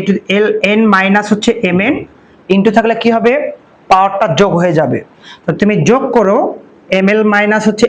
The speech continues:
এন এল যোগ হচ্ছে এম এন মাইনাস হচ্ছে এম এল, প্লাস এম এল মাইনাস এম এল কেটে যায়, প্লাস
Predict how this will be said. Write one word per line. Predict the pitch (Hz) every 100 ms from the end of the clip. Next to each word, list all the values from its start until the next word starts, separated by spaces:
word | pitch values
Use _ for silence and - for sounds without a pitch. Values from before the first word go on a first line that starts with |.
| - 180
এন | 190
এল | 247 320 - - _ 147 139
যোগ | 196 196
হচ্ছে | 214 214 226 220 196 175
এম | 190
এন | 214 214
মাইনাস | 180 185 202 202 220
হচ্ছে | 214 - 214 -
এম | 190 165
এল, | 127 - - - - - _
প্লাস | 202 208 214 202 208
এম | 214 226
এল | 226 226 - _ _ _ _ _ _ _ _ _ _ _ _ _ _ 175
মাইনাস | 175 190 208 208
এম | 214
এল | 208
কেটে | 220 202 202
যায়, | 220 240 - _ _ -
প্লাস | 196